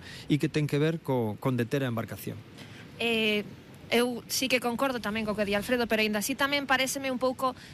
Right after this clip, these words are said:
Speaker 2: simplificar demasiado, non? Que todas as candorcas fagan o mismo polo mismo fin.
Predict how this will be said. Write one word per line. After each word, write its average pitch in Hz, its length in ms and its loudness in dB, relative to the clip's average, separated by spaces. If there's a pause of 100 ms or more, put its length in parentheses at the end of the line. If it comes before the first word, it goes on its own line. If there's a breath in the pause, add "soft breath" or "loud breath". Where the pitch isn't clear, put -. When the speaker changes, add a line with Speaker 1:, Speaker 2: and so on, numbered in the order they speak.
(100)
Speaker 2:
simplificar 254 720 2
demasiado, 240 560 2
non? 226 160 -2
Que 226 160 0
todas 254 400 0
as 220 80 -4
candorcas 240 480 -2
fagan 220 240 0
o - 20 2
mismo 226 300 0
polo 214 240 2
mismo 220 320 2
fin. 233 320 2